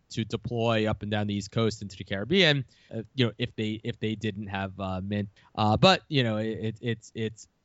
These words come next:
obviously not enough of a problem for them to, to change course, and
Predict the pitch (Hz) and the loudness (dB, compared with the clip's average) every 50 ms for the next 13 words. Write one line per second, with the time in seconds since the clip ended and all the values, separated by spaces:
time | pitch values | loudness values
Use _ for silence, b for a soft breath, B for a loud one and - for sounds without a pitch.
0 | - - 156 170 143 160 147 - - 135 131 131 139 143 151 - - 131 139 143 | -2 2 2 2 2 0 -4 -4 -6 -6 -2 0 2 0 0 0 -4 -4 -2 -2
1 | 143 - 135 120 113 113 110 - - 143 147 143 131 117 107 101 98 98 104 104 | -2 -2 -2 -6 -6 -6 -8 -6 -4 -2 -2 0 0 0 -2 -4 -6 -8 -10 -14
2 | 101 _ - 113 104 107 104 101 104 - - 104 101 98 98 - - 104 101 98 | -14 _ -8 -6 -4 -4 -6 -6 -8 -10 -8 -8 -6 -8 -8 -10 -10 -10 -8 -8
3 | 98 95 95 90 - - 107 101 95 95 - - _ - 98 95 95 95 92 - | -8 -10 -10 -12 -8 -6 -4 -4 -4 -6 -12 -16 _ -10 -8 -6 -6 -8 -8 -10
4 | - 92 92 92 92 | -10 -10 -10 -10 -12